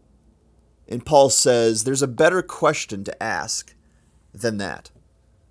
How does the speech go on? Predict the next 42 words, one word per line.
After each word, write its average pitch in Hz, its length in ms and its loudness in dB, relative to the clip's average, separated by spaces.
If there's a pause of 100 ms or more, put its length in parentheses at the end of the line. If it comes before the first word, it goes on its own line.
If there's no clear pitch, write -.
(380)
He 147 140 -4
says, - 220 2
"The 135 40 -2
question 147 540 0
that 113 80 0
I 127 140 4
want 107 260 -2
to - 120 -10
ask 107 360 -6
of 101 100 -10
myself, 110 580 -4
and 110 80 -6
I 107 60 -6
want 113 240 -2
you 143 100 -8
guys 113 220 2
to 78 100 -6
ask 98 240 -6
of 107 120 -10
yourself, 110 440 -4
is, 101 180 -8
is 107 180 -2
it - 100 -10
helpful?" - 560 -8 (800)
Do 135 80 -6
you 151 60 2
see 190 160 2
how 185 100 6
you 151 100 4
spin 147 400 2
the 135 60 -4
question 131 460 -2
kind 131 180 -4
of 117 80 -4
on 110 100 2
its 104 140 -8
end? 113 340 -8 (540)
From 135 220 -6
going, 127 260 2
"Is 110 160 -2
it - 80 -8
wrong? 113 680 0